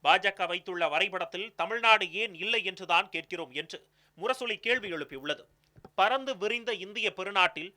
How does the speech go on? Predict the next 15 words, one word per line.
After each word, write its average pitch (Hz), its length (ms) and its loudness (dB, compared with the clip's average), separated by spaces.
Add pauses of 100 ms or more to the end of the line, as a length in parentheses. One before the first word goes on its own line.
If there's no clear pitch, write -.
(260)
கோடிக்கணக்கான 240 680 2
மக்களுக்கு 196 480 -4
நெருக்கமாக 202 560 4
இருந்து 156 240 -10 (400)
கல்வி, 185 340 2 (140)
மருத்துவம், 175 560 -2 (200)
அவசிய 226 500 2
தேவைகள், 180 440 -4 (140)
உதவிகள் 220 460 0
ஆகியவற்றை 175 540 4
செய்து 214 300 -6
தர 190 160 2
வேண்டிய 175 340 -2
முக்கிய 160 340 -8
கடமை 175 300 -2